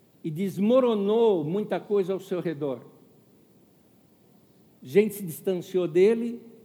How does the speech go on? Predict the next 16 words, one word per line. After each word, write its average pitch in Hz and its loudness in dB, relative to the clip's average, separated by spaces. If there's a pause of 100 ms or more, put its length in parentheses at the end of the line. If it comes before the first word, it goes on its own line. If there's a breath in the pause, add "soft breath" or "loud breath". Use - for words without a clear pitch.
(680 soft breath)
pessoas 202 0
passaram 190 -4
a 185 -4
desejar 175 -2
que 165 0
ele 196 2
morresse, 180 -2 (1300)
ah, 165 0 (480)
inimigos 226 4
aproveitaram-se 175 -2
da 160 -4
situação, 180 -8 (1200 soft breath)
jogaram 175 0 (260)
lama 202 2
no 202 0
ventilador 175 -2